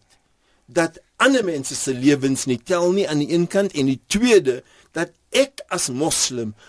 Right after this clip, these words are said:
moet persoonlik verantwoordelik gehou word wat ander malletjies in ander dele van die wêreld aanvaar. Ek stap weg van hierdie stereotipisering.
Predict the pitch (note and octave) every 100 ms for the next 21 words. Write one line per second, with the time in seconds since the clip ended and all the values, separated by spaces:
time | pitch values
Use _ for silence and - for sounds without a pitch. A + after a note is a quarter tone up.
0 | _ E3+ G3 _ C3 - - C#4+ E4 G#3+
1 | D#3 - D3 C#3+ B2+ A2 D#3 E3+ D#3+ -
2 | D3 B2 C3+ C3 B2 B2 A2 - - -
3 | E4 - _ - C4 F#3 B2+ - _ G#2+
4 | A#2+ E3 A3+ - - G#2+ - E3+ - B3
5 | C#4 E3 F3+ E3 D3+ C#3 B2 A#2+ B2+ C3+
6 | D3 C#3 A#2+ D3+ D#3+ - - _ _ E3+
7 | - - - F3 B2 F#2 F2+ D3 C#3+ -
8 | - _ _ - D3+ A#2 C3+ D3+ D#3+ C3+
9 | - - - - G3+ E3 D#3 C#3+ - -
10 | C#3 - A#2 F#2 F#2+